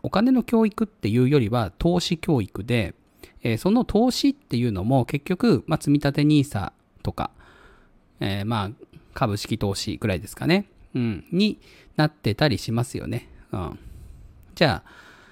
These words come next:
今回は、えーと、消費です。消費。お金を使って何かを得るってことですね。うん。で、あの、この消費っていうのは、案外、こう、自分の資産になるものが結構あっ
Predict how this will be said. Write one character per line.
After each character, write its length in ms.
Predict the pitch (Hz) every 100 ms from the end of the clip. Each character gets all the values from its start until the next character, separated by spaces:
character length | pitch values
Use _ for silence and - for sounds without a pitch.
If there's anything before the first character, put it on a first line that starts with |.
| _
今 180 | - 254
回 160 | 113 95
は、 220 | 117 - _ _ -
え 120 | 101
ー 20 |
と、 140 | -
消 360 | - - 156 190
費 200 | 175 156
で 100 | 135
す。 180 | - - -
消 240 | - 110
費。 200 | - 117 - _ _ _ _ _ _
お 80 | -
金 280 | 160 160 165
を 200 | 190 - -
使 240 | - 147
っ 60 | 135
て 400 | _ _ 147 - _ _
何 180 | 151 135
か 100 | -
を 40 | -
得 140 | - 131
る 40 |
っ 220 | - _
て 80 | -
こ 120 | -
と 100 | -
で 60 | -
す 120 | -
ね。 180 | 147 185 - - - -
う 40 |
ん。 180 | 90 67 _ _ - - - - - _ -
で、 280 | 202 147 - _
あ 120 | 117
の、 100 | 117
こ 120 | 110 202
の 80 |
消 300 | 208 - 277
費 160 | 311 -
っ 40 |
て 200 | - -
い 60 | 302
う 60 | 185
の 140 | 98
は、 240 | 120 101 - _ -
案 180 | 262
外、 360 | 170 101 113 -
こ 60 | -
う、 80 | 110
自 120 | 135
分 160 | 202
の 80 | 247
資 160 | 233 233
産 220 | 214 113
に 60 | 85
な 120 | 107
る 100 | 85
も 120 | 87
の 100 | -
が 180 | 123 120
結 200 | - 190 -
構 100 | -
あ 80 |
っ 60 | 131